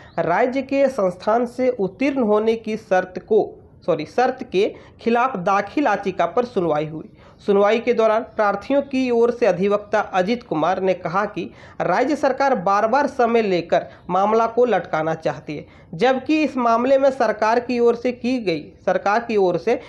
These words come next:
नियुक्ति प्रक्रिया तेज कर दी गई है। देखिए, एक ओर नियुक्ति प्रक्रिया भी तेज कर दी गई है और दूसरी ओर कोर्ट में सरकार बच रही है। आगे देखिए क्या लिखा गया। देखिए, जबकि मामले में,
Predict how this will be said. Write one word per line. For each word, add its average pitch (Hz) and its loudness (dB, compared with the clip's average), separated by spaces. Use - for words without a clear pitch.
नियुक्ति 226 -2
प्रक्रिया 240 0
तेज 170 -2
कर 202 0
दी 196 -2
गई 196 0
है। 208 -4
देखिए, 190 -4
एक 269 0
ओर 294 0
नियुक्ति 226 -2
प्रक्रिया 247 0
भी 240 0
तेज 233 -2
कर 233 0
दी 233 -2
गई 233 2
है 240 4
और 226 4
दूसरी 190 -2
ओर 220 0
कोर्ट 196 2
में 214 -2
सरकार 175 -2
बच 156 -4
रही 151 -6
है। 143 -8
आगे 185 -2
देखिए 202 -2
क्या 160 -2
लिखा 151 -4
गया। 151 -14
देखिए, - -4
जबकि 262 0
मामले 240 2
में, 302 4